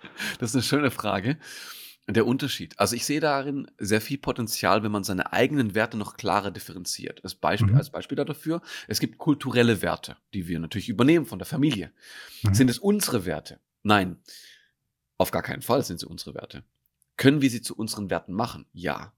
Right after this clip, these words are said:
Speaker 1: Sollten wir sie hinterfragen, diese Werte? Auf jeden Fall. Nicht polemisch hinterfragen. Missversteht mich bitte nicht für alle Zuhörerinnen und Zuhörer. Es ist nicht das polemische Herangehen. Es ist das,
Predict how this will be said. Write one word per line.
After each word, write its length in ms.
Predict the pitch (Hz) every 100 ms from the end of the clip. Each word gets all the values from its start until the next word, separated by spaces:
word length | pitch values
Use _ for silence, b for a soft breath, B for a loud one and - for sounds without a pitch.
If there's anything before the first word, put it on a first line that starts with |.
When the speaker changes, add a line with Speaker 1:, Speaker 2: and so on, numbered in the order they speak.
| _ b b b b _
Speaker 1:
Sollten 440 | - - 180 160
wir 120 | 131
sie 120 | 110 104
hinterfragen, 640 | 95 98 - 139 185 139
diese 300 | 98 92 82
Werte? 320 | 92 - - _ _
Auf 180 | -
jeden 200 | 92 90
Fall. 240 | - 76 135
Nicht 240 | 208 220
polemisch 420 | 269 226 190 135
hinterfragen. 440 | - 101 - 82 90
Missversteht 380 | 110 120 160 156
mich 120 | 135
bitte 180 | 110 92
nicht 220 | 98 107
für 100 | -
alle 140 | 101
Zuhörerinnen 480 | - 139 131 113 107
und 60 | 98
Zuhörer. 440 | 135 131 117 120 B B B B B B _ _
Es 140 | 107
ist 180 | 139 -
nicht 220 | 156 -
das 160 | 143 -
polemische 580 | 123 117 143 175 156 113
Herangehen. 580 | 104 127 151 98 - -
Es 140 | 110
ist 160 | 139 151
das, 220 | 131